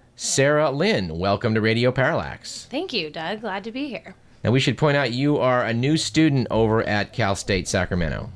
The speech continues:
Speaker 2: Yes. This is my first semester. I transferred from San Francisco State.
Speaker 1: And you are a communications major.
Speaker 2: Yes. Junior, I'm a communications major.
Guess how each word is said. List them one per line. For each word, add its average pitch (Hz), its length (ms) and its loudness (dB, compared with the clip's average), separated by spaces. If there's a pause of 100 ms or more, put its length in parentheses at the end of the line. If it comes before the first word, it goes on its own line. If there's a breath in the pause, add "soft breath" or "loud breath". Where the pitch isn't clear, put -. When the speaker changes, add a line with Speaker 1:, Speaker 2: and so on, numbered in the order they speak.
(140)
Speaker 2:
Yes. 208 260 0 (280)
This 220 160 0
is 220 60 -4
my 220 120 2
first 202 300 -4
semester. 170 380 -4
I 175 100 0
transferred 175 500 -8
from 185 180 -10
San 165 240 -8
Francisco - 460 -12
State. - 320 -10 (220)
Speaker 1:
And 92 200 -2
you 90 160 0
are 85 220 0
a 85 640 0 (100)
communications 95 800 2
major. - 300 -6 (100)
Speaker 2:
Yes. - 580 -4 (440)
Junior, 190 580 -8 (280)
I'm 180 40 -14
a 175 80 -12
communications 170 840 -6
major. - 400 -16